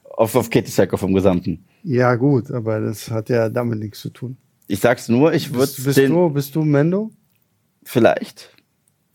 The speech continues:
Speaker 1: Ich hab auch ein Baby Yoda zu Hause.
Speaker 2: Ja, toll.
Speaker 1: This
Speaker 2: Ich
Speaker 1: is the
Speaker 2: auch.
Speaker 1: way.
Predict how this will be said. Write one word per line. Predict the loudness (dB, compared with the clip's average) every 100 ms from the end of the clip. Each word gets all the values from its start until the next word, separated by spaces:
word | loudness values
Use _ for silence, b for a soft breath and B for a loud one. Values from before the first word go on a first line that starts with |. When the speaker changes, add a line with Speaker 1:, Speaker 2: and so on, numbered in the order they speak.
| _ -6
Speaker 1:
Ich | 2
hab | 4
auch | 6
ein | 6
Baby | 6 6
Yoda | 6 6
zu | 4
Hause. | 4 4 0
Speaker 2:
Ja, | -4 -6 -8 -10
toll. | -8 -8 -8 -10 -6
Speaker 1:
This | -6
Speaker 2:
Ich | -4
Speaker 1:
is |
the | 0
Speaker 2:
auch. | 4
Speaker 1:
way. | 6 4